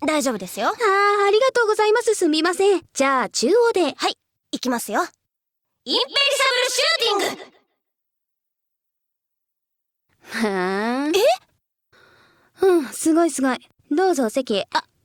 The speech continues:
Speaker 1: あの、二カメは？
Speaker 2: いやいや、二回はないっしょ。
Speaker 1: あ、そ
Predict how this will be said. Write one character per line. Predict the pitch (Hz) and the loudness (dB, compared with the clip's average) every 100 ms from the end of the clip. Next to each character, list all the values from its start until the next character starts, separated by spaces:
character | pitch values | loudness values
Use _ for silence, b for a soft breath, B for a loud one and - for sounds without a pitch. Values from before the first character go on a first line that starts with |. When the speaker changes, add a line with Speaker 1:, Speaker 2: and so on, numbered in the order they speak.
| _ | _
Speaker 1:
あ | 302 | -4
の、 | 277 | -2
二 | 220 233 | -2 -2
カ | 349 | -2
メ | 339 | 0
は？ | 320 240 - | -2 -4 -2
Speaker 2:
い | |
や | 294 285 | 0 0
い | |
や、 | 240 202 | -2 0
二 | 220 | 0
回 | 220 285 415 | 0 0 0
は | |
な | 277 285 | 0 0
い | |
っ | |
し | - - | -2 -4
ょ。 | - _ _ _ _ _ _ _ _ _ _ _ _ - | -6 _ _ _ _ _ _ _ _ _ _ _ _ -6
Speaker 1:
あ、 | 294 349 349 | -2 0 -2
そ | - - 370 320 196 | -4 -4 -2 -2 -4